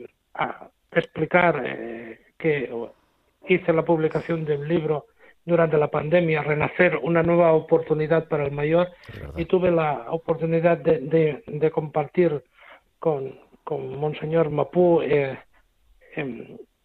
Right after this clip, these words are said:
Speaker 1: la mesa, y él explicó el renacer desde el aspecto más, más teo-, más teológico, más espiritual, y yo la experiencia de, eh,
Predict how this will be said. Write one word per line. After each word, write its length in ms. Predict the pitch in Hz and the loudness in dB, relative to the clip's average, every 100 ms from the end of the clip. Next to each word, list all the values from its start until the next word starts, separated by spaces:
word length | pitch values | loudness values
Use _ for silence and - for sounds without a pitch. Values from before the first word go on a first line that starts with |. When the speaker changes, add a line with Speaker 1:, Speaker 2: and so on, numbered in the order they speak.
| - 156 | -14 -2
Speaker 1:
la 160 | 143 | 0
mesa, 500 | 156 175 - 180 170 | 2 2 2 2 4
y 400 | 156 147 147 139 | 2 -2 -8 -4
él 220 | 160 160 | -2 0
explicó 480 | 156 - 160 160 175 | 0 -2 -8 0 2
el 100 | 160 | 4
renacer 540 | 147 143 - 175 160 147 | 2 0 0 0 2 0
desde 440 | 143 147 120 - - | 0 -2 -4 -10 -14
el 120 | 113 | -10
aspecto 380 | 110 - 165 165 | -10 -8 -6 -4
más, 220 | 156 156 - - | -4 -6 -10 -12
más 300 | 156 160 151 _ | -4 -4 -4 _
teo-, 340 | 156 147 165 - | -2 0 0 -2
más 260 | 160 156 - | -4 -4 0
teológico, 800 | 156 135 160 175 180 - 175 - - _ | 0 2 2 2 0 0 -2 -2 -20 _
más 140 | 170 160 | -6 -4
espiritual, 600 | 165 - 160 147 160 160 | -4 -2 -4 2 2 4
y 60 | 156 | 2
yo 180 | 160 - - - - - 175 | -2 -6 -18 -18 -20 -6 0
la 140 | 170 | 0
experiencia 840 | - 160 156 160 165 160 175 170 | 2 -2 0 -2 -2 -4 0 0
de, 380 | 160 151 143 131 _ _ _ | 2 2 0 -8 _ _ _
eh, 720 | 160 143 135 131 113 110 110 | -6 -4 -6 -8 -10 -12 -14